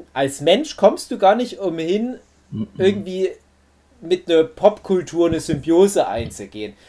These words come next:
Speaker 1: Und wenn dir all die Leute sagen, wie Meryl Streep, ein Tom Hanks, ein George Clooney, ein Leonardo DiCaprio,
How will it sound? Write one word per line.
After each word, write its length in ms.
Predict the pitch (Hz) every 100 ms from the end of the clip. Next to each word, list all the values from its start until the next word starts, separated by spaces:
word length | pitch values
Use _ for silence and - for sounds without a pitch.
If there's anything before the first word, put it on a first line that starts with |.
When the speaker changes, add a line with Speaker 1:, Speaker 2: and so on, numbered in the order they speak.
| _
Speaker 1:
Und 120 | 135 135
wenn 160 | 170
dir 240 | 226 - -
all 240 | 269 349
die 160 | 302 285
Leute 320 | 269 269 226
sagen, 400 | - 139 127 127
wie 60 |
Meryl 340 | 127 139 143 131
Streep, 520 | - - 127 139 131
ein 100 | 113
Tom 240 | 127 139
Hanks, 300 | 123 156 131 127
ein 80 |
George 400 | 117 143 143 - -
Clooney, 600 | 139 180 175 135 127 123
ein 140 | 135
Leonardo 480 | 139 156 147 160 160
DiCaprio, 680 | 151 139 175 190 151 127